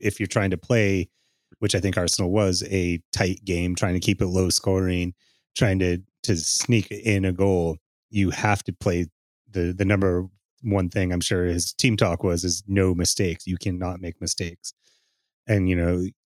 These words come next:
there were the odd mistakes. There were two. There was the, you know, early corner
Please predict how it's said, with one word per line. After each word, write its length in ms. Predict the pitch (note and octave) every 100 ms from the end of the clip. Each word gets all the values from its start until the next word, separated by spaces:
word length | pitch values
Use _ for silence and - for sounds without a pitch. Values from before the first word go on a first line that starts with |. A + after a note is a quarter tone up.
| -
there 80 | A2+
were 240 | G2+ A2 B2+
the 160 | C3+
odd 260 | G2 F#2+ G2+
mistakes. 440 | G#2+ - F#2+ G#2
There 100 | -
were 40 | F#2
two. 380 | - F#2+ F#2 G2 _ _ _ _
There 240 | G2+ F2+ F2
was 280 | F2 - -
the, 400 | F#2 F2 E2+ D#2 _
you 100 | A#2
know, 200 | D#2+ E2+ - _ _ A2+
early 220 | G#2 G2
corner 460 | - F#2+ F#2 G#2